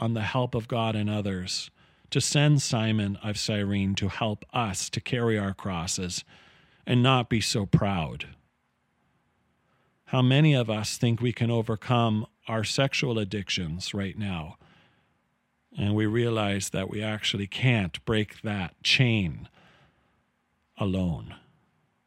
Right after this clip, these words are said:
How many of us are drinking too much and coping with other problems in our lives, but our family and friends who are asking us to go for A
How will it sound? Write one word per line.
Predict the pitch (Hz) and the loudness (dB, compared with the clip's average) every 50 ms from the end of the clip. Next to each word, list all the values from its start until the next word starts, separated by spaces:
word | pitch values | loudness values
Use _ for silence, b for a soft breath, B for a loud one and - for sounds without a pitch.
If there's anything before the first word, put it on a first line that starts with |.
| _ _ _ _ _ _ _ _ _ _ _ _ _ _ _ _ _ _ _ - | _ _ _ _ _ _ _ _ _ _ _ _ _ _ _ _ _ _ _ -4
How | - 139 135 135 | 0 2 4 6
many | 131 131 131 139 143 147 | 6 6 6 6 4 4
of | 135 117 110 | 2 0 -2
us | 107 107 101 - - | -4 -4 -2 0 0
are | 107 104 | 0 0
drinking | 98 - - 120 123 127 120 120 120 120 | 2 2 2 4 4 4 2 2 0 0
too | 117 - 110 107 | 0 0 0 0
much | 98 98 95 90 90 - - | 0 0 -2 -4 -4 -4 -4
and | 110 101 110 | -2 -4 -4
coping | - - - 135 131 127 - - 120 107 104 95 95 b b b b | -2 2 4 6 6 4 4 0 -2 0 -2 -4 -6 b b b b
with | b 110 104 | b 0 0
other | 123 123 113 117 113 | 2 0 0 0 0
problems | - - - 135 139 143 131 127 117 110 | 0 0 2 4 4 4 4 4 2 0
in | 113 107 | -2 -2
our | 104 104 104 107 | -2 -2 -2 -4
lives, | 104 104 98 87 80 76 92 - - - b b b b b b b b b _ _ _ _ _ _ _ _ _ _ _ _ _ _ _ _ _ _ _ _ _ | -4 -6 -6 -8 -8 -8 -8 -8 -10 -10 b b b b b b b b b _ _ _ _ _ _ _ _ _ _ _ _ _ _ _ _ _ _ _ _ _
but | - 117 113 | -2 0 2
our | 117 113 107 | 2 2 0
family | - - 147 135 131 131 131 120 | 0 0 2 2 4 4 4 4
and | 117 117 113 | 4 2 0
friends | - - 123 120 120 120 113 - | 0 0 0 2 2 2 2 2
who | 120 | 0
are | 110 104 | 0 0
asking | 107 113 120 123 123 - - 131 117 117 | 0 0 0 0 -2 -2 -2 0 0 0
us | 117 110 - - | 0 -2 -2 -2
to | - 110 | -4 -2
go | - 127 123 120 | 2 2 2 2
for | 117 - 127 113 | 2 2 0 0
A | 113 | 0